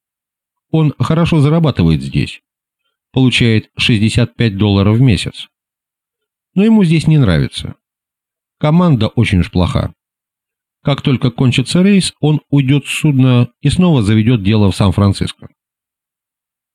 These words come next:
Некоторое время спустя, когда Вада, по моему приказанию, открыл один из вентиляторов, я услыхал плеск и бульканье воды за бортом и понял, что мы подняли якорь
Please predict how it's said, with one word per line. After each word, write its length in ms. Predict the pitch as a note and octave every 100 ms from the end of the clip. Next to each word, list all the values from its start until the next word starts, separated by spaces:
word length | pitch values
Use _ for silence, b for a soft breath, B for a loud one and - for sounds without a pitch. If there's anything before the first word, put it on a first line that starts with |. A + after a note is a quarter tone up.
| _ _ _ _ _ _ _
Некоторое 600 | C3 B2 A2+ A2+ G#2+ G2+
время 280 | G2+ G#2+ G2+
спустя, 560 | F#2+ C3 - - G3 G3+ _ _ _ -
когда 520 | A#2+ G2+ G2 G2 -
Вада, 580 | - G2 G2 D#2 D#2+ D#2+ _ -
по 80 | A2+
моему 300 | A2 G#2 F#2
приказанию, 800 | F#2+ - A#2 G2+ F2+ E2 D#2+ - -
открыл 460 | A#2 - A2 G2+ -
один 300 | G2+ G2+ G2
из 100 | F2
вентиляторов, 760 | G2 D#3+ F#3 G#3+ F3+ E3 - _ _ _ _ _
я 280 | - F3 G#3 -
услыхал 560 | B2+ C#3+ C3+ E3 C#3+ -
плеск 380 | - D#3 F#3+ - -
и 100 | C3+
бульканье 540 | A#2 D#3 D3 B2 A2
воды 300 | G2 F#2+ G#2
за 120 | G2+ G2+
бортом 540 | F#2+ F2 - F#3 E3 _ _ _ _ -
и 100 | B2
понял, 460 | - F#3+ G3 F#3 F3 _ _ _
что 240 | - -
мы 140 | F#3+ A3
подняли 440 | B2 G#2+ A2 F#2
якорь 460 | F#2 D#3+ F#3+ F#3+